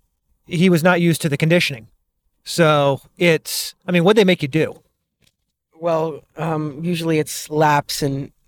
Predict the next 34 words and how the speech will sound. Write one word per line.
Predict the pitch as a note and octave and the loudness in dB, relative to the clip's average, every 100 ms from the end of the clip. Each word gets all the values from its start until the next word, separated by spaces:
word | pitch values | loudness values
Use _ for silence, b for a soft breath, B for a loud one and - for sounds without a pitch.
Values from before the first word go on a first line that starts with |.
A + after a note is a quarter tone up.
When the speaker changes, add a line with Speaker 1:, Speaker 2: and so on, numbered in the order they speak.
| _ _ F3 | _ _ _
Speaker 2:
it | D#3 | -2
w-, | E3+ D#3 D3 A#2+ | -2 -2 -6 -4
like, | D#3 C#3 | -4 0
bear | D3+ D3 D3 | 2 2 0
crawls | - - D3 D3+ D3 | -4 -2 0 2 -2
and, | C#3+ C#3 C#3 _ _ _ _ _ _ | -4 -6 -10 _ _ _ _ _ _
you | C#3+ D#3+ | -4 0
know, | C#3 C3+ C#3+ _ _ _ _ _ - | 2 0 -4 _ _ _ _ _ -4
lunges | D#3+ E3 D#3+ E3+ | 0 2 0 -2
and | D#3+ D#3 | -4 -4
stuff | - D3 - - | -2 -2 -2 -8
at | D3 | -6
the | D3 | -2
very | D#3+ D3+ | 0 2
end, | C#3+ C#3+ C#3+ - _ | 0 -2 -4 -12 _
sport | - - D3+ C3+ | -20 -4 -2 -2
stuff, | - C3 B2 | -4 -6 -8
you | C3 | -12
know, | B2 C3+ _ | -14 -18 _
push-ups | C#3 - B2 | -6 -6 -8
and | B2+ | -12
stuff, | - A#2+ - | -12 -14 -18
you | |
know. | C3+ _ _ _ _ _ _ - | -20 _ _ _ _ _ _ -6
Speaker 1:
And, | G3+ G3 F#3+ | -4 -2 -2
and | A3+ G3 F3+ | 0 0 0
so, | - G#3+ F#3+ | 2 4 4
you | B3 | 2
know, | C#3+ | 0
listen, | C#3 D3+ C3+ B2+ | 0 -2 -4 -2
we | |
don't | D#3+ D3+ | 0 0
run | C#3+ | -2
a | C3 | -4